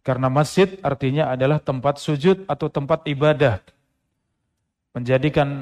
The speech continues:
eh, kuburan sebagai masjid artinya sebagian makna, eh, yaitu menjadikan kuburan sebagai tempat ibadah. Akhwati fillah, saudari-saudari, para bunda rahimakumullah.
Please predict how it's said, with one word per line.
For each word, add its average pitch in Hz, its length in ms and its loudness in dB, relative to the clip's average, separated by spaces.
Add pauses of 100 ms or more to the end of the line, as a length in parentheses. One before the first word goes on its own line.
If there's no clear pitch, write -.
eh, 127 240 2
kuburan 165 480 2
sebagai 139 320 0
masjid 160 560 0
artinya 143 640 -2 (240)
sebagian 127 480 -2
makna, 135 640 0 (800)
eh, 131 480 0
yaitu 139 400 0
menjadikan 139 720 0
kuburan 139 480 -2
sebagai 131 400 -4
tempat 135 560 -4
ibadah. 120 640 -4 (2750)
Akhwati 165 320 2
fillah, 170 560 2 (480)
saudari-saudari, 143 880 0
para 131 240 -2
bunda 131 400 0
rahimakumullah. 127 800 -4